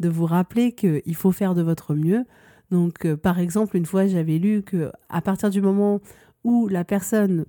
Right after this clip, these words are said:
passait une porte, quelle que soit la porte, ça lui rappelait à l'esprit quelque chose. Donc là, entre autres, ça peut vous rappeler de vous dire, « Ah OK, dès que je passe une porte, est-ce que là, je fais de mon mieux ? » Donc, il est bien évident que potentiellement dans une journée, votre première journée,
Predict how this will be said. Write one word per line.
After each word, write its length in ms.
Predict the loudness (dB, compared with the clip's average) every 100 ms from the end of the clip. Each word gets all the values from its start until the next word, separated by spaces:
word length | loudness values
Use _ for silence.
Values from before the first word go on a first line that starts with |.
| -2
passait 320 | -2 2 2
une 160 | 2 0
porte, 460 | 0 0 -2 -6 -6 -4
quelle 140 | -4 -2
que 100 | -2
soit 220 | -2 -4
la 100 | -6
porte, 460 | 0 0 0 -8 -18 _ -10
ça 180 | -2 2
lui 180 | 4 4
rappelait 380 | 2 -2 0 0
à 100 | 0
l'esprit 320 | -2 -4 -4
quelque 240 | -4 -4
chose. 240 | -4 -2 -2
Donc 200 | -2 0
là, 280 | 0 0 -4 _ _ -20 -16 -4
entre 280 | -4 0
autres, 200 | 0 0
ça 100 | -2
peut 160 | 0 2
vous 200 | 2 0
rappeler 500 | -2 -2 0 0 0
de 80 | -2
vous 140 | -2
dire, « 180 | -4 -4
Ah 140 | -2 -2
OK, 180 | -2 -4 -8 _ -8
dès 160 | -6 -6
que 60 |
je 40 | -4
passe 220 | -4 -2
une 100 | -4
porte, 300 | -4 -4 -4
est-ce 160 | -6 0
que 120 | 2
là, 420 | 2 2 -2 -8 _ -12
je 140 | -4 -2
fais 200 | 0 0
de 40 |
mon 140 | 0
mieux ? » 240 | -2 -2 -4 _ -20 -20 -20 -6
Donc, 340 | 0 0 0 -16 _ _ -2
il 100 | 0
est 80 |
bien 220 | 0 2 2
évident 480 | 2 0 0 -2 -4
que 120 | -6
potentiellement 520 | -4 -2 -2 -2 -2
dans 140 | -2 0
une 240 | 0 0
journée, 380 | 0 0 0 -2
votre 200 | -4 -8
première 400 | -6 -2 0 -2
journée, 440 | -2 -2 -4 -8